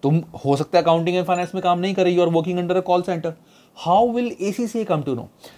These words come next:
So, जब भी तुम एसीसी में अपने सीनियर को रजिस्टर करोगे, तो वहाँ पे दो पर्सन की रजिस्ट्रेशन तुम्हें करनी पड़ेगी। Basically, दो पर्सन के बारे में बताना पड़ेगा।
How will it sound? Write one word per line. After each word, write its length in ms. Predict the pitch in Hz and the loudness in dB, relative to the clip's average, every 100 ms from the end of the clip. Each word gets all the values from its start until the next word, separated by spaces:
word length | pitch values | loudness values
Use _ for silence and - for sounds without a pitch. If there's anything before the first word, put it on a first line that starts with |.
| - - | -6 2
So, 100 | 190 | 4
जब 260 | 170 180 | 6 4
भी 140 | 208 269 | 2 0
तुम 180 | 247 | 0
एसीसी 380 | 202 185 190 202 | 0 -2 -4 -2
में 120 | 185 | -2
अपने 140 | 185 190 | -2 -4
सीनियर 320 | - 165 185 | -4 -4 -2
को 120 | 185 | -2
रजिस्टर 300 | 170 151 165 | -2 0 -2
करोगे, 460 | 143 120 117 156 220 - _ - | -2 -2 0 -2 -4 -10 _ -2
तो 80 | 196 | 2
वहाँ 260 | 185 202 240 | 2 2 0
पे 100 | 220 | 0
दो 360 | 147 156 214 | 2 2 2
पर्सन 540 | 214 180 170 - 185 175 | 2 2 2 0 -4 -2
की 180 | 175 | 0
रजिस्ट्रेशन 420 | 156 147 - 147 156 | 0 0 -4 -8 -4
तुम्हें 200 | 151 156 | -4 -2
करनी 260 | 120 113 | -2 -2
पड़ेगी। 320 | 110 107 104 | -2 -2 0
Basically, 340 | 123 139 170 185 | 0 0 2 2
दो 220 | 151 180 | 4 4
पर्सन 340 | 190 170 170 | 4 2 2
के 80 | 165 | 4
बारे 200 | 151 143 | 6 4
में 100 | 147 | 4
बताना 280 | 131 104 107 | 0 0 -2
पड़ेगा। 440 | 120 123 160 214 | -2 2 4 4